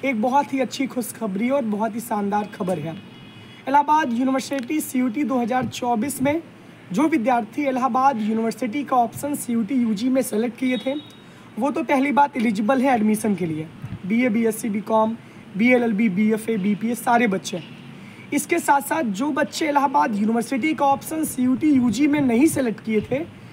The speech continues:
इलाहाबाद यूनिवर्सिटी का, वो भी बच्चे registration करेंगे इलाहाबाद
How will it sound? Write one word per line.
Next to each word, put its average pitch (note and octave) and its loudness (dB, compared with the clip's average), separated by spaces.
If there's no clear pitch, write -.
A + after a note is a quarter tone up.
इलाहाबाद A#3+ 4
यूनिवर्सिटी G#3+ -2
का, E4 2
वो B3 0
भी C4 6
बच्चे C4 -2
registration A3 -2
करेंगे G#3+ 0
इलाहाबाद A3+ 2